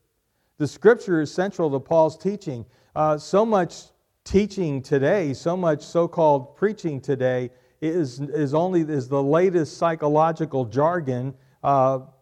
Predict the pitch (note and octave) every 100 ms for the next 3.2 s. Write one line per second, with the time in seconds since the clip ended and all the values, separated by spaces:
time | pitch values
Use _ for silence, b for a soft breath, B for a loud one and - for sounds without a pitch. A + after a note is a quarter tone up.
0 | _ - C#3 B2 A2 C3+ F3+ F3 - D3
1 | D3+ C#3+ C3 - - G3 G3 F3 C#3+ A#2
2 | B2 D3 - C3+ D3 F3 D#3+ C#3+ E3+ D#3
3 | D3 B2